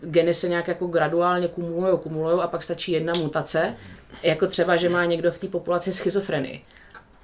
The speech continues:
A ono, když seš prostě kmen a je vás dvě stě a ty máš prostě schizofrenii a tvrdíš s naprostým přesvědčením, že slyšíš jako, že komunikuješ s bohama třeba,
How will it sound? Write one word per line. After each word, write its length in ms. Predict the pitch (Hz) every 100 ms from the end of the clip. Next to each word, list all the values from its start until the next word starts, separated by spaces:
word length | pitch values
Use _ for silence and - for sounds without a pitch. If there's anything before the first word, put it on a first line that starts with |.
| -
A 260 | 165 -
ono, 280 | 190 170 175
když 200 | 175 175
seš 180 | - 190
prostě 320 | - 170 214
kmen 400 | 202 180 160 190
a 80 | 190
je 120 | 175
vás 240 | 175 180 180
dvě 160 | 170
stě 420 | 190 - 165 170 -
a 80 | -
ty 140 | 175
máš 160 | 170 170
prostě 260 | 175 202
schizofrenii 600 | 196 180 175 175 170 165
a 60 | 165
tvrdíš 440 | 175 175 180 180
s 100 | -
naprostým 400 | 175 165 175 202 190
přesvědčením, 520 | 175 180 180 180 180
že 100 | 185
slyšíš 440 | - 175 185 180
jako, 300 | 180 175 190 190 - -
že 80 | 170
komunikuješ 480 | 175 170 165 196 196
s 40 |
bohama 380 | 180 165 165 143
třeba, 440 | - 156 - 107